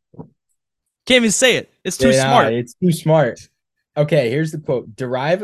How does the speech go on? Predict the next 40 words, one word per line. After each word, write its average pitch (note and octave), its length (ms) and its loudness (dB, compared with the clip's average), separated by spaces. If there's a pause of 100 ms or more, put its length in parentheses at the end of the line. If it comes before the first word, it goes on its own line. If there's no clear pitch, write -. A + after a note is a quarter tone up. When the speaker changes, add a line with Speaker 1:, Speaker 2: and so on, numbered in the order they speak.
Speaker 2:
objective C#3+ 520 -8
analysis A#2 600 -8
that A2+ 100 -10
can A#2 140 -8
be G#2+ 80 -12
used C3 560 -6
as A#2+ 220 -2
a A2 60 -16
competitive C#3 640 -4
advantage. G#2 840 -12
I A2+ 120 -4
believe C3+ 420 -6
that A#2 180 -4 (380)
I B2+ 140 -2
have B2 200 -6
the G#2 100 -12
willingness E3 500 -8
to - 80 -16
make A2+ 200 -10
the G2 80 -14
tough D#3 280 -6
decisions C#3 500 -8
necessary G2+ 560 -8
to F#2 160 -18
succeed." - 640 -14 (720)
Speaker 1:
Yeah, F#3+ 880 -2
I C#3+ 80 -12
like D#3 240 -10
that. A#2+ 260 -6 (320)
Speaker 2:
Yeah, B2+ 460 0 (420)
yeah. A2+ 340 -4 (400)
I C3 80 -4
mean, D3+ 200 2
when D3+ 140 2
I F3 180 -2
saw C#3+ 360 -4
it, C3 80 -8
I C#3 160 -4
think E3 280 -8
of C3+ 240 -4